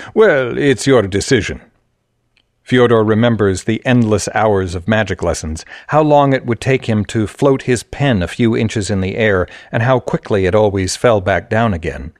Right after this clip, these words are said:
He remembers Grigor using just such a mild tone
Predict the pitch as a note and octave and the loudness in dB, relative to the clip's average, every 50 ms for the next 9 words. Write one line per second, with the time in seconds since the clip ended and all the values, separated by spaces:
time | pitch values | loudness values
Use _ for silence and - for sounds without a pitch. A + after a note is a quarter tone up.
0 | _ _ _ _ _ _ _ _ _ _ - - - - - - B2+ C3 C3 B2+ | _ _ _ _ _ _ _ _ _ _ -20 -20 -20 -10 -2 2 4 4 6 6
1 | C3 C3+ C#3 B2+ B2 A#2+ A#2 A2+ G2+ - - - A#2 B2 A#2+ A2+ A#2+ A#2 A2 G#2 | 4 4 4 4 4 4 4 2 0 -2 -2 -2 0 0 2 4 4 4 2 2
2 | G2+ G#2+ B2 C3 B2 - B2 A#2 A2 G#2+ G#2 G2 F2+ - - F3+ F3+ D#3 - _ | 0 2 2 2 2 2 0 0 0 0 -2 -2 -4 -2 0 0 0 0 -4 _
3 | - - - D#3 D3+ - - C#3+ C3 B2+ B2+ B2+ C3 C3 B2+ B2 A#2+ G#2+ - - | -12 -4 0 0 0 0 0 0 2 2 2 4 4 4 4 2 2 0 -2 0
4 | B2 B2+ A#2 A2+ A2 G#2 | 2 2 2 2 0 -2